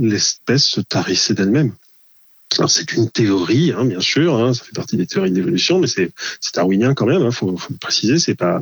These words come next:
c'est pas de l'ésotérisme. Mais la théorie de l'évolution en dehors du chaos, moi, ça me fait penser au fait que quand on parle de liberté, c'est très difficile de poser le curseur pour dire qu'est-ce qui est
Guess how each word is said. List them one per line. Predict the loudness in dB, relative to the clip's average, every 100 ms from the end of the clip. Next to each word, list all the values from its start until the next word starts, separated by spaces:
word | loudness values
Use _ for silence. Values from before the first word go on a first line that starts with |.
| -4
c'est | -6 -4
pas |
de | -2 -2 -2 0 0 0
l'ésotérisme. | -2 0 0 2 2 2 0 -2 -8 -6 -4 -6 0
Mais | 2 2 2
la | 0 0
théorie | 2 2 4
de | 2
l'évolution | 2 2 2 2
en |
dehors | 2 2
du | 2
chaos, | 2 2 2 0 0
moi, | 2 2
ça | 2
me | 2
fait | 0
penser | 0 2 2 2 0 0
au | -2
fait | 2 0 0
que | 0 2 2 -2 -14 -14 -14 -18 _ _
quand | 0 2
on | 2
parle | 2 2
de | 2
liberté, | 2 2 2 0 0 2 2 2
c'est | 0 -2
très | 0 2
difficile | 2 2 2 2 2 2
de | 0
poser | 0 0 2 4 2 2 0 -4 _ _ 0
le | 0
curseur | 0 0 2 2 2 0 0
pour | 0 2
dire | 0 -2 _
qu'est-ce | 0 0 0
qui | -6 -2 2
est | 4 2